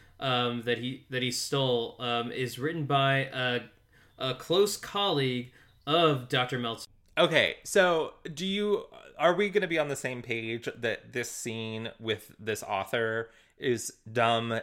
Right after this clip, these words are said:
Speaker 2: and could have been completely excised from the episode? Because that's how I feel.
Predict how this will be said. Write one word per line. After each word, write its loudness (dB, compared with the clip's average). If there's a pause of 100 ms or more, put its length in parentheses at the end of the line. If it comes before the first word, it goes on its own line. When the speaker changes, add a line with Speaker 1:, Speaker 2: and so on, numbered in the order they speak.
(140)
Speaker 2:
and 0 (180)
could -2
have 2
been -2
completely -6
excised 0
from -6
the -4
episode? -6 (180)
Because -14
that's -4
how -2
I -6
feel. -12